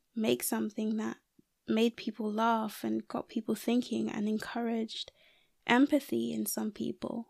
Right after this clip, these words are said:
But then it was time for the next episode, and I had an idea of what it would be on, but I just didn't feel inspired enough to put it into effect. I couldn't focus. My mind wasn't in the right place. Why? Because I was starting to get caught up in analytics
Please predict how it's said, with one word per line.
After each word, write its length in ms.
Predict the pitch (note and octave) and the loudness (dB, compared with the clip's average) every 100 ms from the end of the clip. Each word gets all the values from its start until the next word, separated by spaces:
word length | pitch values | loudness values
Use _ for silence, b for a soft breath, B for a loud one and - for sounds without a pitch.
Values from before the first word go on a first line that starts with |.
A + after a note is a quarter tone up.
| _ | _
But 120 | A#3+ | -2
then 180 | A3 C4+ | 4 6
it 100 | D4+ | 6
was 180 | A#3 G#3+ | 4 -2
time 240 | - G#3+ | -2 -2
for 120 | G#3+ G#3 | -2 -2
the 80 | |
next 260 | G3+ G#3 - | -2 -2 -4
episode, 600 | A3+ A#3+ B3 - A3 A3 | -4 0 -2 -2 -6 -6
and 140 | A#3+ A3 | -4 -2
I 80 | A3+ | -2
had 240 | A#3 B3+ | -2 0
an 140 | A#3+ - | 0 -2
idea 520 | G#3+ G#3 - C4 A#3+ | -4 -4 0 2 2
of 220 | A3 G#3 | -2 -6
what 120 | G#3+ G#3+ | -4 -2
it 60 | |
would 180 | A3 G#3 | -2 0
be 200 | B3+ C4+ | 0 0
on, 240 | A3+ A3+ - B B B B | -2 -6 -10 B B B B
but 160 | - A3 | -2 -2
I 120 | A#3+ | 0
just 300 | A3 A#3+ - | 0 0 0
didn't 280 | - B3+ C4 | 2 2 0
feel 260 | - A#3+ A#3+ | -2 0 2
inspired 540 | A3 G#3 - B3 C4 | 0 -2 -2 0 0
enough 260 | G#3 G#3 G#3 | 0 -4 -4
to 100 | - | -8
put 300 | - A3 - | -4 -6 -6
it 100 | - | -4
into 240 | A3 G3+ | -4 -4
effect. 640 | G#3+ - C4 A#3+ - - - _ b b | -6 -6 -4 -4 -8 -16 -20 _ b b
I 80 | A#3+ | -8
couldn't 380 | - A3+ A#3 - | -6 -4 -4 -2
focus. 520 | B3 C#4+ - A3 - | -2 -2 -2 -8 -4
My 180 | G#3+ G#3+ | -4 -2
mind 380 | A3 A#3 B3 A3 | 0 0 0 0
wasn't 280 | A3 A3 | -2 -2
in 100 | A3 | -2
the 100 | G#3 | -2
right 260 | A3 G#3 - | -2 -4 -6
place. 520 | - C#4 A3+ G#3 - B B - | -2 0 -2 -6 -12 B B -6
Why? 460 | A3 G#3+ A3+ D4+ E4 - | -4 -2 2 2 0 -4
Because 320 | A#3+ - A#3 | -6 -2 -2
I 140 | - A#3 | -2 -2
was 140 | A#3 | -2
starting 500 | - A#3+ C4+ B3 A3+ | 0 0 0 0 -2
to 80 | A3 | -2
get 220 | A3 - | -4 -6
caught 360 | - B3+ B3 B3+ | 0 0 2 -4
up 160 | A#3+ | -2
in 80 | - | -4
analytics 840 | - A#3 A3 A3+ C4+ - A3 - | 0 0 0 2 0 -2 -6 -8